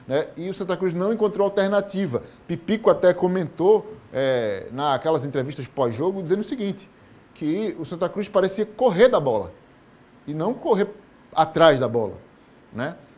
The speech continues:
Não tinha tabelas, errando passes muitos, e aí precisa contratar,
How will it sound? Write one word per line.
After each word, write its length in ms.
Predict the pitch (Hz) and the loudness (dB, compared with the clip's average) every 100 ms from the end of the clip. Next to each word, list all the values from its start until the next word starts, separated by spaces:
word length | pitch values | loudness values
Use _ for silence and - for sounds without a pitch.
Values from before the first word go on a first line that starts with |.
| - - | -20 -6
Não 180 | 185 | -4
tinha 720 | 190 190 233 208 160 131 104 127 - - - - - - | -2 -2 2 4 4 4 0 -10 -20 -20 -20 -20 -6 2
tabelas, 800 | 151 123 135 156 165 160 - - 110 - 151 143 - | 2 2 2 2 2 -2 -10 -14 -16 -16 -18 -18 -8
errando 440 | 165 123 139 220 | -6 -4 -4 -4
passes 560 | 214 - 185 196 190 - - - - - - - | -4 -4 -4 -4 -10 -12 -20 -20 -20 -20 -20 -6
muitos, 720 | 143 247 269 - - - - - - - - | 4 6 6 4 -4 -16 -18 -20 -20 -20 -4
e 100 | 165 | 0
aí 120 | 160 | 2
precisa 480 | 170 185 - 131 131 | 2 0 -2 -4 -4
contratar, 600 | 139 127 165 151 95 | -4 -4 -2 0 -2